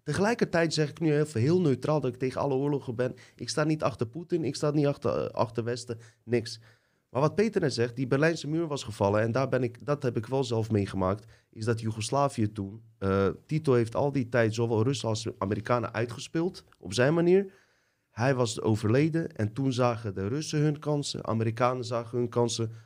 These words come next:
om Joegoslavië voor zich te winnen. Maar dat kon eerst door dat land eerst kapot te maken.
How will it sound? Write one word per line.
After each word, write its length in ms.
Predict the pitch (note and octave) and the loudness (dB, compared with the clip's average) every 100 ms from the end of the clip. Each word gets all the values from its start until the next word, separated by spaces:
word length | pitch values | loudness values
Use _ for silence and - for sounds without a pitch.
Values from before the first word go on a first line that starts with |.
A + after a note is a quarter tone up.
| _ | _
om 180 | - A#2 | 0 2
Joegoslavië 840 | A#2 A2+ A2 C3 C3+ C3 B2 A#2+ - _ _ _ | 2 0 -2 2 2 0 0 -2 -2 _ _ _
voor 260 | _ C#3+ D3 | _ 2 2
zich 160 | B2+ A2+ | 2 -2
te 120 | A#2+ | 2
winnen. 300 | A#2+ A#2+ A#2 | 4 4 4
Maar 120 | G#2+ | 4
dat 180 | G#2 G2+ | 2 0
kon 200 | C#3 C3 | -2 0
eerst 280 | E2+ A#2+ A2+ | 2 0 0
door 120 | G#2+ | 0
dat 140 | G#2+ | 0
land 240 | A#2+ A#2 A2+ | 0 0 0
eerst 160 | G#2+ | -2
kapot 400 | - - B2+ A#2+ | -4 -4 0 0
te 60 | C3+ | 2
maken. 460 | C#3 D3 D3 D#3 | 2 2 0 -4